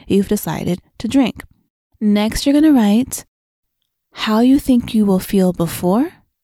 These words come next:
during, and after you drink. And then you stick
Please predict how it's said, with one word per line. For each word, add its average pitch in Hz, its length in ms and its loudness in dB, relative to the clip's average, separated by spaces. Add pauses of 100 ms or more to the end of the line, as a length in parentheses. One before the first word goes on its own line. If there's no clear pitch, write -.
(720)
during, 190 560 -2 (460)
and 190 260 -2 (100)
after 175 680 -4 (300)
you 180 240 0
drink. - 580 -6 (640)
And 185 260 0
then 247 480 4 (640)
you 202 220 0
stick - 540 -4